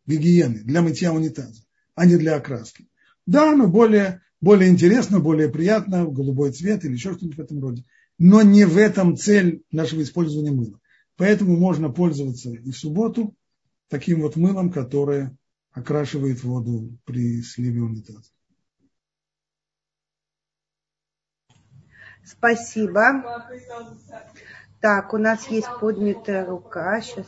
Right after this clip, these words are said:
Speaker 2: я попытаюсь. А, нет, куда-то исчезла. Э, вы знаете, здесь есть вопрос, я его не очень поняла.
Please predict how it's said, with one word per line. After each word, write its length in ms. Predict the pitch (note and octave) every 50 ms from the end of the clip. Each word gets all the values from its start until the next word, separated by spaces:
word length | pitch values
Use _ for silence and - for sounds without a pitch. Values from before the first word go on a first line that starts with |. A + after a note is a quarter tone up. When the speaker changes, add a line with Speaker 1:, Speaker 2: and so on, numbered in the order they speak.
| - -
Speaker 2:
я 80 | F#3+
попытаюсь. 960 | - - - F3+ - - F3 - _ - F3 F3 F3 E3+ - _ _ _ _ _ _ _ _
А, 160 | - G#3+ G3+ F#3+
нет, 260 | G3+ G3+ G3 F#3+ - - _ _ _ _ E3 - - - _
куда-то 420 | G3 F#3+ G3 G3 G3+ - - G3
исчезла. 760 | F#3 - - - - F3 E3+ F3 F3 - G#3+ A3+ A#3+ A#3+ - - - - - - - - - - - - -
Э, 280 | G3 G#3 G#3 G#3 - - _ _ _ _ _
вы 140 | G3 G#3 A3
знаете, 420 | G3+ A#3+ C4 C#4 D4 C#4 - A#3+
здесь 260 | G#3 G3+ A3+ A3 - A#3
есть 180 | A#3 A3 -
вопрос, 360 | A3 A3 A3 - B3+ C#4 -
я 140 | - A#3 A3
его 100 | A3 A3
не 140 | A3 A3 A3
очень 340 | A3+ A3 - - G#3+ G#3 -
поняла. 800 | - G#3+ G#3+ A3 A3 A3 G#3+ G#3+ F#3+ F3 E3+ E3+ E3+ B3+ -